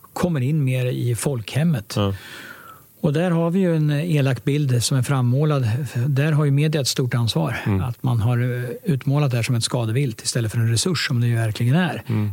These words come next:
Speaker 1: Eh, förvisso gör djuret skada, men det, det är ju många djur som gör skada och man, där får man ju hålla efter det på ett, på ett annat sätt såklart. Men
Speaker 2: Mm.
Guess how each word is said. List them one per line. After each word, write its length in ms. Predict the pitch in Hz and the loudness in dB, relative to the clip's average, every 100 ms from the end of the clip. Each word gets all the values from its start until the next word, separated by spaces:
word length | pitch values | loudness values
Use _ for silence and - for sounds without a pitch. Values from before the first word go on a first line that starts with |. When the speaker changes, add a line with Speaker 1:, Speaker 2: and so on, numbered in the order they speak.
| - | -4
Speaker 1:
Eh, 360 | 120 113 110 | -2 0 -2
förvisso 360 | 107 131 113 156 | 0 0 0 0
gör 140 | 156 | 0
djuret 300 | 131 123 120 | 2 2 0
skada, 420 | - 131 110 127 151 | 0 -2 -2 0 2
men 200 | 123 123 | 2 2
det, 280 | 139 131 | 2 0
det 120 | 123 135 | 0 0
är 40 | |
ju 80 | 135 | 2
många 280 | 127 120 135 | 2 2 2
djur 140 | 123 | 2
som 160 | 123 117 | 2 0
gör 60 | |
skada 400 | 113 135 120 123 | 0 0 0 2
och 60 | 156 | 2
man, 220 | 131 127 | 2 2
där 100 | 120 | 0
får 120 | 113 | 0
man 80 | 127 | 0
ju 40 | 113 | 2
hålla 220 | 117 110 | 0 -2
efter 240 | 104 - | -4 -2
det 80 | 160 | -2
på 140 | 135 | 0
ett, 220 | 131 - - | -4 -4 -4
på 80 | |
ett 100 | 127 | -2
annat 200 | 123 117 | 0 0
sätt 200 | 117 117 | -2 -4
såklart. 380 | - 113 110 - | -4 -4 -4 -2
Men 180 | 120 110 | 0 0
Speaker 2:
Mm. 180 | 107 | 0